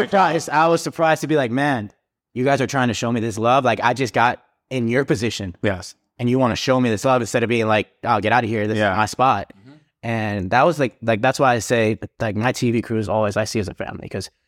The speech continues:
Speaker 1: they looked out for me. They showed me the ropes. They got me to, I mean,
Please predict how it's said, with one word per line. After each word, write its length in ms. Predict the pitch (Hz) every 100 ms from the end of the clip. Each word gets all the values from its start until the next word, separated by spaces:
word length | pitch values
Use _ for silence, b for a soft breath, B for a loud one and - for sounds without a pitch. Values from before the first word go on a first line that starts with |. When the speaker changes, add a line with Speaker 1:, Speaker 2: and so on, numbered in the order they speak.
| _ _
Speaker 1:
they 300 | 139 135 135
looked 200 | 120 113
out 220 | 120 131
for 100 | -
me. 380 | 123 123 120 113
They 140 | 113
showed 320 | 107 - 123 113
me 80 |
the 120 | 101 98
ropes. 520 | 113 113 98 - - _ _ -
They 160 | 123 120
got 200 | 131 139
me 300 | 131 117 113 _ _ _ _ _ -
to, 280 | 131 120 -
I 60 | 127
mean, 260 | 120 107